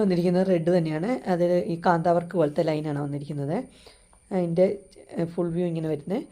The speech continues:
അതിൻ്റെ ചെസ്റ്റ് പോർഷനിൽ ഇങ്ങനെ വെച്ചിട്ടുണ്ട്. അടുത്ത് വന്നിരിക്കുന്നത്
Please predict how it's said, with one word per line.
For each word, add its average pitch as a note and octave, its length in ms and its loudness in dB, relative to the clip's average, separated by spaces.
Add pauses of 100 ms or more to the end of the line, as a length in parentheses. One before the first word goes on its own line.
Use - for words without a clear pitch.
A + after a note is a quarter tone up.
(320)
അതിൻ്റെ F3 280 0 (120)
ചെസ്റ്റ് - 220 -8
പോർഷനിൽ F#3 320 -4
ഇങ്ങനെ D3 200 -6
വെച്ചിട്ടുണ്ട്. - 360 -14 (2250)
അടുത്ത് G#3 260 0
വന്നിരിക്കുന്നത് F3+ 460 -2